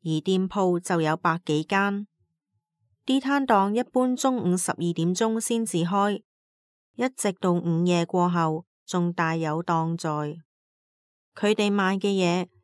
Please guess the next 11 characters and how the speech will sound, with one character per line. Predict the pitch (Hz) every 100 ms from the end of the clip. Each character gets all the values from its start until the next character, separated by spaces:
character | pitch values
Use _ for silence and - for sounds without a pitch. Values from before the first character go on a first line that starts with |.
| _
勝 | - - 208 214
在 | 208 185
一 | 180 233
個 | - 180
平 | - 170 135 135
字， | - 151 147 - _ _
而 | 156 156
且 | - 165 151 208
有 | 175 147
價 | 170 160 160
講。 | 151 135 151 196